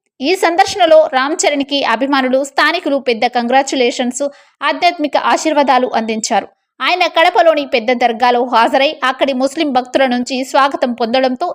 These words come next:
ఈ సంఘటన ఎంతో ప్రత్యేకమైంది. ఇక ఈ సందర్శన ద్వారా రామ్ చరణ్ మరోసారి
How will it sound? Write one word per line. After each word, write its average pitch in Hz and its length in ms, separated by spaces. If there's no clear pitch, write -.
ఈ 285 100
సంఘటన 330 420
ఎంతో 254 400
ప్రత్యేకమైంది. 247 840
ఇక 311 120
ఈ 349 120
సందర్శన 339 480
ద్వారా 254 460
రామ్ 254 240
చరణ్ 254 180
మరోసారి 269 540